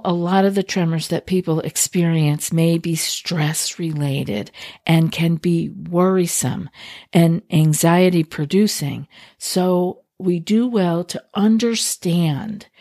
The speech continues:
information and knowledge can be helpful here.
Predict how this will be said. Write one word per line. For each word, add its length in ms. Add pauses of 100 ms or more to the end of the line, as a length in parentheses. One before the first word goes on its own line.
(520)
information 1200
and 240
knowledge 580
can 280
be 240
helpful 720
here. 420